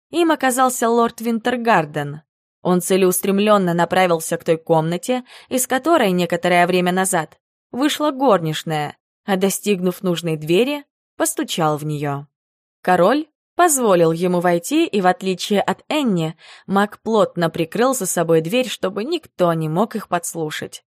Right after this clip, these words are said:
«Я же снова осталась не у дел», так и не узнав о втором условии Его Величества. Видеть горничную, которая снова начала бы притворяться моим другом, отчаянно не хотелось.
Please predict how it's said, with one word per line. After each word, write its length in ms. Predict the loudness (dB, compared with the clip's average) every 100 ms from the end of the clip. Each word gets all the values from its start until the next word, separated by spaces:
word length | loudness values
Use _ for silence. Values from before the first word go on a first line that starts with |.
| _ _
«Я 260 | -2 0 0
же 140 | -2
снова 480 | -8 -2 2 4 2
осталась 480 | 2 2 0 0 -4
не 140 | -2
у 100 | -2
дел», 400 | -2 0 0 -2 _ _ _
так 240 | -6 -4 0
и 40 |
не 120 | 0
узнав 500 | 0 0 0 -2 -4 -10
о 60 |
втором 420 | -8 0 2 2 0
условии 520 | -6 -2 0 2 0
Его 320 | -4 -2 -2
Величества. 760 | -2 -4 -6 -8 -12 -10 -12 -14 _ _ _ _ _ -6
Видеть 420 | -2 0 0 -4
горничную, 640 | 0 0 0 -4 -2 -2
которая 400 | -2 0 2 2
снова 340 | 0 2 2 2
начала 400 | -2 0 2 2
бы 100 | 0
притворяться 640 | -2 0 2 2 0 -2
моим 300 | -2 -2 -2
другом, 420 | -2 -2 -2 -4 -12 _ _
отчаянно 800 | -8 -8 -10 -4 2 4 4 2
не 160 | -2 -4
хотелось. 680 | -8 -8 -8 -8 -10 -14